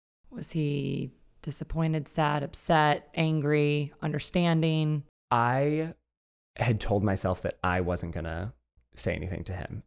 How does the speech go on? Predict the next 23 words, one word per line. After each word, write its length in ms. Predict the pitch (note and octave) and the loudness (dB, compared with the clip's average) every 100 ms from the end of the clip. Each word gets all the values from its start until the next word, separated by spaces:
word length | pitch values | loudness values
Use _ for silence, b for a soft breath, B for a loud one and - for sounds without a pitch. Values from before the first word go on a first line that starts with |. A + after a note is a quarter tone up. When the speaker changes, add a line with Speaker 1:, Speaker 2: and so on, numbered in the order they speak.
| G2+ | -4
Speaker 2:
that 100 | E2+ | -4
it 60 | |
was 140 | E2+ F2 | -4 -6
just 200 | E2+ - | -8 -8
this 160 | E2+ | -8
one 300 | F#2 F#2+ G#2+ | -4 -2 -2
time, 440 | A2+ F#2 F2 E2+ F2 | -2 -2 -2 -2 -4
Speaker 1:
Mm-hmm. 220 | - - - | -8 -12 -6
Speaker 2:
and 120 | F#2+ - | -4 -2
I 140 | F#2 | -2
just 180 | F2+ F#2+ | -2 -4
needed 240 | E2+ D#2 - | -6 -6 -10
to 80 | |
shut 420 | - - - F#2+ F#2 | -8 -8 -4 -2 -2
up 280 | F2+ - - - | -2 -4 -12 -8
and, 180 | F2 D#2 | -6 -4
like, 300 | D2+ - - _ | -6 -10 -16 _
pretend 380 | - - G2+ F#2+ | -10 -4 -2 0
that 80 | F2 | -2
everything's 360 | F#2 F2 F2 | -2 -4 -4
okay 440 | F2 - E2 D#2+ - _ _ _ - | -6 -6 -6 -8 -10 _ _ _ -10
because 600 | - E2 C#2+ - - - - _ _ _ _ _ _ | -8 -4 -6 -6 -10 -12 -18 _ _ _ _ _ _
I'll, 160 | E2+ | -2